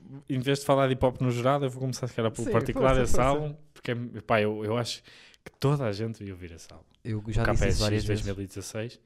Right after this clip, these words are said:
Speaker 1: sim, eu lembro-me de dizer nessa altura e concordo plenamente. Aliás, foi esse álbum que te trou-, tu tinhas, tinhas gostado de hip hop quando eras mais novo e foi esse álbum que trouxe de volta,
Speaker 2: Não,
Speaker 1: ou
Speaker 2: não,
Speaker 1: estou
Speaker 2: não, não, não,
Speaker 1: enganado?
Speaker 2: não. Eh,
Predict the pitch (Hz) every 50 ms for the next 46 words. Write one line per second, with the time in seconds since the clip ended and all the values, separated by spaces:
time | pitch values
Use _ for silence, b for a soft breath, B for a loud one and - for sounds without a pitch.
0 | _ _ - - 101 98 95 98 101 101 101 101 104 98 101 107 104 104 104 101
1 | - 101 98 - 135 139 131 123 113 107 101 - - 98 95 - - 92 90 90
2 | - _ - 92 87 90 87 87 85 - B B B B B B B B - 139
3 | 147 135 113 - - 135 135 131 - 147 147 147 147 - - - - 151 151 156
4 | 139 - - - - - 127 127 127 120 - _ _ - 127 127 120 - - -
5 | - 120 117 120 120 117 - 120 113 - - - - 117 117 120 117 117 117 120
6 | 113 117 117 117 127 131 131 135 123 - 135 127 - - 127 123 127 123 - 127
7 | 120 - - - 123 135 151 165 165 160 165 123 120 117 110 104 101 101 98 143
8 | 123 98 B B B B - - 120 120 117 117 117 113 113 110